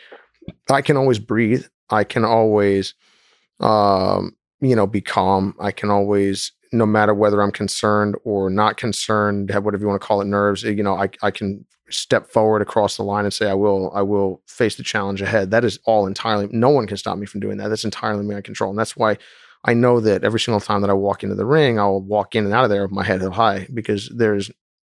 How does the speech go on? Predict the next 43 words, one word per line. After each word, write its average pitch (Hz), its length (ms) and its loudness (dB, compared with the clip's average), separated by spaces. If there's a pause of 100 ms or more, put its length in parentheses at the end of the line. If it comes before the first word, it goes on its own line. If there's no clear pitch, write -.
I, 110 80 4
I 104 300 2
will 101 180 2
fight 120 380 0
with 104 140 -2
everything 101 340 -2
that 98 100 -6
I 95 100 -6
have. 65 320 -2 (480)
I 117 60 0
can't 131 300 0
promise 95 340 -2
that - 80 -4
I'll 67 140 -4
win. 78 260 -12 (520)
I 113 60 2
would 120 140 0
say 131 160 2
I 110 60 0
take - 260 -4
that 117 200 0
same 120 520 -2 (360)
first - 320 0
principles 110 680 -2
you, 107 100 -4
you 107 140 0
mentioned 107 580 -2
you, 104 100 -4
last 107 260 0
time 104 120 0
we 101 80 -2
talked, 107 320 -2
you 113 60 0
know, 104 80 0
with, 104 240 -6
uh, 110 140 0
Elon 107 540 -2
and, 101 340 0
uh, 98 360 0
the 110 200 -2
importance 117 480 -2
of 104 100 -2
that 101 240 0